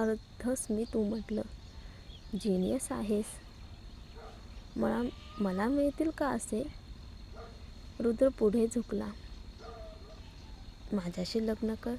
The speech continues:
मी तुला एक जोडी हिरवे डोळे देतो." आदिती दचकली.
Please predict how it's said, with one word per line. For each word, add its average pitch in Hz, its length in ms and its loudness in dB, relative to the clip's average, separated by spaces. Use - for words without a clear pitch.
मी 294 140 6
तुला 311 140 10
एक 247 160 6
जोडी 262 200 4
हिरवे 214 420 6
डोळे 226 340 6
देतो." 208 360 2
आदिती 214 420 4
दचकली. 202 560 2